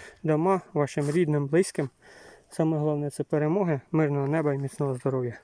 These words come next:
Будьте здорові, і все в нас буде Україна. Сьогодні у нас одинадцяте серпня дві тисячі двадцять другого року.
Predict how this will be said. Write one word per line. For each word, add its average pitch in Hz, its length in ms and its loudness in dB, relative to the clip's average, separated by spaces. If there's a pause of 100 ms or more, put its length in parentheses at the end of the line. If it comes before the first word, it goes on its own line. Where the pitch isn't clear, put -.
(160)
Будьте 147 300 -2
здорові, 147 440 0 (720)
і - 20 -10
все 170 180 -2
в - 20 2
нас 139 180 0
буде 135 260 0 (200)
Україна. 127 460 -4 (920)
Сьогодні 156 380 2
у - 20 2
нас 143 200 0
одинадцяте 139 680 0 (180)
серпня 185 440 0
дві 143 140 0
тисячі 147 280 -2
двадцять 135 240 0
другого 139 240 2
року. 175 300 0